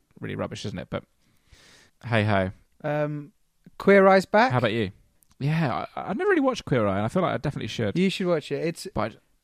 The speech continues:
Speaker 2: it,
Speaker 1: yeah.
Speaker 2: it's not perfect, but, uh, uh, so, like, I, you know, but it's much better than I am as a person. And, uh,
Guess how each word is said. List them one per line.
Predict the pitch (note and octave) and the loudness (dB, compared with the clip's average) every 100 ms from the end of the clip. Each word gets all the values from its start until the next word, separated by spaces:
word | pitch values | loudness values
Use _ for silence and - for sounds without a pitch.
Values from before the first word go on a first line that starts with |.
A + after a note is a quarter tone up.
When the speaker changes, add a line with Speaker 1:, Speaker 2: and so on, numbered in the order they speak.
| _ | _
Speaker 2:
it, | - F3 | -8 -4
Speaker 1:
yeah. | G#2+ G#2 G#2 | -2 -2 -2
Speaker 2:
it's | F#3 | 0
not | A#3 A3+ | 4 4
perfect, | - G3+ F#3 E3 D#3 D#3+ - | 6 4 4 2 0 -2 -8
but, | E3 D#3+ - | -8 -8 -6
uh, | D#3 D3 - | -4 -4 -4
uh, | D3 | -6
so, | - D3+ | -4 -4
like, | D3+ C#3+ | -4 -4
I, | D3 C#3+ - - | -4 -6 -8 -14
you | D3+ | -8
know, | C#3 C3 - | -6 -6 -6
but | D3 | -6
it's | C#3+ - | -6 -4
much | F3 E3+ | -4 0
better | F#3 E3+ | 2 4
than | D#3+ | 4
I | D#3+ D#3+ | 2 2
am | D3+ | 0
as | C#3+ | -2
a | C3+ | -4
person. | C#3+ C3 - C#3 - - - | -4 -4 -6 -12 -14 -20 -8
And, | D3 D3 C#3+ C#3+ C#3 - - | 0 2 2 0 -4 -8 -12
uh, | - C#3+ C#3+ C#3+ | -2 0 2 0